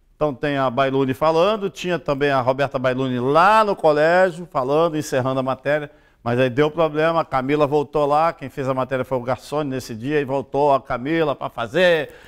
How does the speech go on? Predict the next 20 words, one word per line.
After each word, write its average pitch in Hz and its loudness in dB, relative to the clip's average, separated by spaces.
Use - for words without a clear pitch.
aquele, 190 0
uma 143 -2
trabalheira 180 6
danada, 185 2
porque 185 0
sem 165 -2
áudio. 113 -2
Aí 120 -6
não 190 -6
dá, 123 2
né? 117 -8
Sem 139 -4
ouvir, 147 0
a, 147 -4
a, 180 -2
falava 165 -2
e 170 -10
ninguém 160 -6
entendia 151 -6
nada. 107 -10